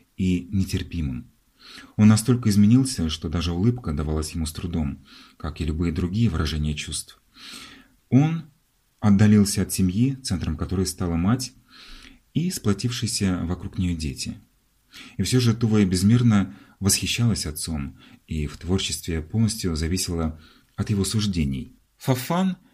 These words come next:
был типичным патриотом своего времени. Как многие герои войны, он не сумел полностью вернуться к нормальной жизни и предпочитал вновь и вновь переживать и переосмысливать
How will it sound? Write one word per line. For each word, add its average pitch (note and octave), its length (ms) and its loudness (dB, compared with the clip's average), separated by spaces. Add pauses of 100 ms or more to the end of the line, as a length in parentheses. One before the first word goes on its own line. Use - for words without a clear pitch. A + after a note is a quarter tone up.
(120)
был B2 240 4
типичным C3 580 -2
патриотом A2+ 520 -2
своего F#2 360 -4
времени. C#2+ 500 -8 (420)
Как G#2+ 220 -2
многие G2 320 2
герои F#2 300 4
войны, G2 480 2 (140)
он G#2+ 120 2
не A#2 80 4
сумел C3 320 2
полностью E2 560 -2
вернуться E2 460 -2
к - 100 -14
нормальной E2+ 380 -2
жизни F#2+ 480 2 (340)
и G2+ 200 4
предпочитал A#2+ 640 -2
вновь A#2+ 260 2
и G2+ 60 -4
вновь A#2 380 4 (180)
переживать F#2 720 0
и E2+ 180 -2
переосмысливать E2 840 -2